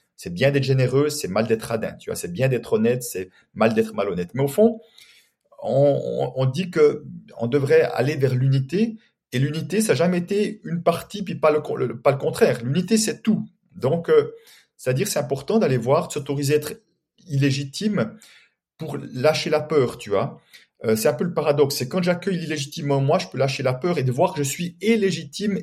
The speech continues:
et illégitime. Moi, je suis absolument illégitime pour parler, ou imposteur également, pour parler de moteur, de voiture, de mécanique, ça m'intéresse absolument pas. Pour parler de la culture chinoise, bah, j'y connais à peu près rien. Donc, il y a plein de domaines dans ma vie, je suis même le plus illégitime du monde possible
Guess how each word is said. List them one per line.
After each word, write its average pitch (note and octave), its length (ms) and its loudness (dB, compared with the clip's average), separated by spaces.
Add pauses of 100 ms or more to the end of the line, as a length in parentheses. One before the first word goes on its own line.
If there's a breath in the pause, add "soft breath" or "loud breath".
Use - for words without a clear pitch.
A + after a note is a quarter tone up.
et G3+ 200 -4
illégitime. B2+ 640 -4
Moi, A#2 120 -2
je C#3 80 -2
suis C#3+ 180 -2
absolument E3 420 -4 (100)
illégitime F3+ 720 -4 (400 loud breath)
pour C3+ 200 -6
parler, C#3+ 280 2
ou B2+ 160 2
imposteur D3 540 0
également, C3 340 4
pour - 160 -8
parler A#2+ 180 4
de A2+ 100 -2
moteur, C3+ 440 2
de A#2 80 0
voiture, B2 380 0
de A2+ 40 -4
mécanique, A#2+ 380 -2
ça A2 100 -8
m'intéresse G#2 480 -4
absolument B2+ 480 -2
pas. E3+ 340 -2 (460 loud breath)
Pour C3 160 -6
parler C3 160 4
de C3 60 0
la - 80 4
culture C3+ 380 -10
chinoise, A#2 520 0
bah, G2+ 60 -6
j'y G#2+ 160 -8
connais G2+ 220 -4
à F#2+ 40 -2
peu C#3+ 140 -6
près B2 160 -2
rien. A#2+ 360 0 (280 loud breath)
Donc, - 140 -8
il D3+ 40 0
y - 20 4
a C#3+ 40 2
plein G#3 260 2
de F3+ 60 2
domaines D3+ 260 0
dans B2 100 2
ma A#2 140 2
vie, D3 120 -2
je C3+ 100 -2
suis - 200 -8
même G2 200 -4
le F#2+ 140 -12
plus D#3 280 -6
illégitime D3+ 600 -2
du B2 100 -4
monde C#3+ 300 -2
possible F3 400 -2